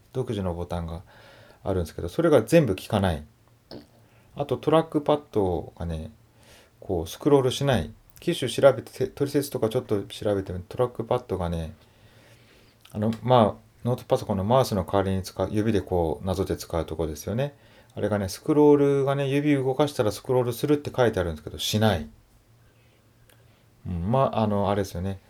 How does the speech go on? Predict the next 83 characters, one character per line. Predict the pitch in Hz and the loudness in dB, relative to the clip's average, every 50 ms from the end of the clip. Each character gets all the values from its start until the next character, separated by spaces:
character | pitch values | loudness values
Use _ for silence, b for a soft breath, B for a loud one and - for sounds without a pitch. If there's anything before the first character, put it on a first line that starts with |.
| b b b b b b b b b b b | b b b b b b b b b b b
カ | - - 127 123 | 0 4 4 4
ー | 123 | 4
ソ | - - 131 | 4 2 4
ル | 117 113 113 | 4 6 8
を | 113 110 104 107 110 110 | 8 8 8 6 4 2
動 | 113 | 0
か | - 135 123 | 2 2 2
す | 110 - 104 90 85 - - - - - - - - _ _ _ _ _ - | 2 2 -2 -2 -2 -4 -8 -12 -18 -20 -20 -20 -20 _ _ _ _ _ 2
オ | 131 156 160 | 4 4 6
ン | 131 | 4
リ | 107 98 90 | 2 0 -4
ー | |
し | 82 - - | -6 -6 -8
か | - 92 | -8 -6
ね、 | - 120 127 123 | -4 -4 -6 -6
効 | - - | -8 -6
か | - 101 | -4 -4
な | 90 85 | -4 -4
い | 82 - | -6 -8
と | - | -10
お | 82 | -10
か | - 98 90 | -8 -8 -8
し | - - 92 87 | -6 -6 -6 -4
い | |
な | 85 95 95 92 | -2 0 -2 -2
と | - - 92 | -2 -2 -4
思 | 113 127 | -2 -4
っ | - | -4
た | - - 90 | -4 -6 -8
ん | |
で | - - | -6 -6
す | |
よ | - 98 | -6 -4
ね。 | 117 120 | -4 -4
そ | 113 - 139 139 | -2 -2 -2 -2
う | |
す | 135 - 151 | -2 -4 -4
る | 139 131 | -4 -4
と | - 135 | -4 -2
ね、 | 123 110 113 113 - - B B B B B B B B B B B B B B B B - - | -2 -2 -4 -6 -10 -16 B B B B B B B B B B B B B B B B -10 -4
お | - 143 | -4 -2
そ | 143 - 240 | 0 4 6
ら | 185 139 | 6 6
く | 123 - 120 | 6 4 0
ね、 | 117 120 127 127 - - - _ _ _ _ _ _ - - | -2 -2 -2 -6 -8 -16 -20 _ _ _ _ _ _ -4 -2
あ | 110 | 0
の、 | 107 104 101 | 0 0 0
ま | 104 117 139 139 | 0 0 0 -2
ず | - 117 | -2 0
ハ | 107 - 156 170 | 4 6 6 8
ー | |
ド | 170 175 160 | 8 6 2
デ | 175 | 0
ィ | 170 | -2
ス | - | -6
ク | - - 127 | -4 -2 0
が | 113 110 | 2 4
な | 110 147 175 | 4 6 8
い | 175 156 | 6 6
状 | 95 123 117 113 110 | 6 6 4 4 4
態 | 110 117 107 104 110 | 4 4 4 4 4
で、 | 110 135 135 139 | 4 4 4 4
そ | 135 - - 110 | 2 2 0 -2
の | 101 95 - - _ _ _ - | -2 -2 -4 -10 _ _ _ -4
業 | - 104 98 98 | 0 0 2 2
者 | 98 101 98 | 0 0 2
が | 95 110 110 104 95 90 87 87 - | 4 4 4 4 2 0 -4 -6 -4
手 | - 110 | -2 -2
に | 98 92 | 0 -2
入 | 90 87 90 | -2 -4 -6
れ | 90 | -8
て、 | 87 - 131 131 120 104 87 76 - - - - b b b b b b | -2 2 4 6 6 6 4 2 -2 -8 -16 -20 b b b b b b
ハ | - - | -6 -2
ー | 123 | 0
ド | 120 131 | 0 0
デ | 120 | 0
ィ | 120 | -2
ス | - - | -6 -6
ク | - - 98 | -2 0 2
を | 90 | 2
入 | 95 | 2
れ | 104 113 | 2 0
て、 | 113 113 - 160 156 143 117 95 85 - | 0 0 4 6 6 6 6 4 2 -2